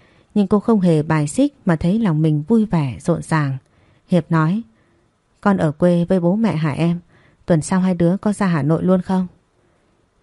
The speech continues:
Khuê liếc anh: "Con em, bố mẹ cũng của em, ai cho anh gọi như vậy?" Hiệp ngồi ra ghế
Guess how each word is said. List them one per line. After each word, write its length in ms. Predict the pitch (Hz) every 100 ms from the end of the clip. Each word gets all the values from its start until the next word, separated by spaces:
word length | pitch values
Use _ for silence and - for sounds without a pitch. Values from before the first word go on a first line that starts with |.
| -
Khuê 200 | 180 165
liếc 220 | 208 240
anh: 260 | 175 170 165 _ _ _ _ _ -
"Con 200 | 196 190
em, 280 | 180 180 180 180
bố 120 | 196
mẹ 220 | 226 -
cũng 140 | - 220
của 120 | 190
em, 280 | 143 175 175 _ _ -
ai 200 | - 196
cho 140 | 208
anh 80 | 196
gọi 220 | 185 151
như 100 | 190
vậy?" 300 | 185 151 151 - _ _ _ _ _ _ _ _ _ _ _ _ _ _ -
Hiệp 200 | 185 180
ngồi 240 | 175 170
ra 180 | - 220
ghế 340 | 202 175 226